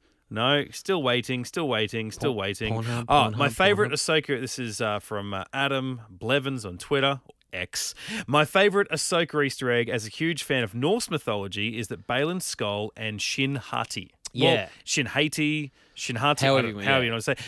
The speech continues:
Speaker 1: The pair are named after the wolves Skull and Hati, who are famous for chasing the sun and moon, respectively, until they finally catch up and set off Ragnarok. So it's really cool
Speaker 2: Yeah.
Speaker 1: reference, this guy said. So it's like, yeah, I mean, how do you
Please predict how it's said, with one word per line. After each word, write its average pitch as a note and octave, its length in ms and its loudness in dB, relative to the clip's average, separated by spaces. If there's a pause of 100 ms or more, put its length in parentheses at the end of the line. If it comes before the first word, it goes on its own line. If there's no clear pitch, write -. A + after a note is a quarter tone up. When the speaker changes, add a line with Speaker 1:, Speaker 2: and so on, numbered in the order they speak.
Speaker 1:
The C3+ 80 -8
pair F#3+ 280 6
are F#3+ 40 4
named D#3+ 400 2
after C#3+ 300 0
the C3 100 0
wolves B2 480 -2
Skull D#3 580 2
and A#2 140 -6
Hati, A2+ 380 -4
who A#2 120 -2
are G#2+ 40 0
famous F3+ 400 0
for C#3+ 100 -8
chasing D#3 460 0
the C#3 60 -6
sun B2+ 340 -2
and A#2 200 -6
moon, C3+ 220 0
respectively, B2 720 0 (240)
until B2+ 240 -2
they A#2+ 100 2
finally D3+ 420 2
catch - 300 -2
up B2+ 160 0
and A2 120 -8
set A#2+ 180 -2
off A2 180 -2
Ragnarok. A2+ 600 -2
So G2+ 80 -10
it's - 120 -12
really A#2 220 -4
cool A#2 280 0
Speaker 2:
Yeah. A2+ 260 2 (160)
Speaker 1:
reference, D#3 420 2
this A#2 120 -6
guy G#2+ 200 -2
said. G#2 260 -4
So E3 140 2
it's D3+ 140 -2
like, C#3 160 0
yeah, D#3+ 180 6
I A2+ 40 -4
mean, C#3 240 0 (340)
how D#3 200 2
do D#3+ 60 0
you C3+ 440 -2